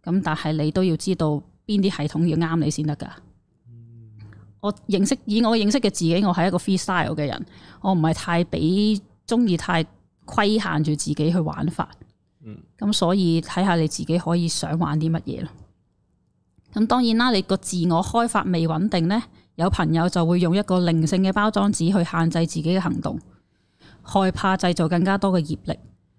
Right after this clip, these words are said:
Speaker 1: 害怕拖累自己，令自己唔可以盡快喺最後一世畢業。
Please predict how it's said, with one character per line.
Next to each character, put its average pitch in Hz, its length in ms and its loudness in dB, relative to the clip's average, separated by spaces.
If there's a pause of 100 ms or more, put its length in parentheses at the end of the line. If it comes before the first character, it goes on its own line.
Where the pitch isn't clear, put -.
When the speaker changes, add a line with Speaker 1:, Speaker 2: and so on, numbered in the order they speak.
(160)
Speaker 1:
害 180 300 0
怕 196 260 0
拖 233 280 0
累 165 200 2
自 160 240 -4
己， 160 260 2
令 175 200 2
自 165 180 -4
己 180 180 0
唔 160 160 0
可 151 160 0
以 185 120 2
盡 170 260 0
快 165 180 -2
喺 175 120 0
最 165 240 0
後 156 320 -2
一 180 80 2
世 180 160 -2
畢 175 260 -2
業。 156 140 -6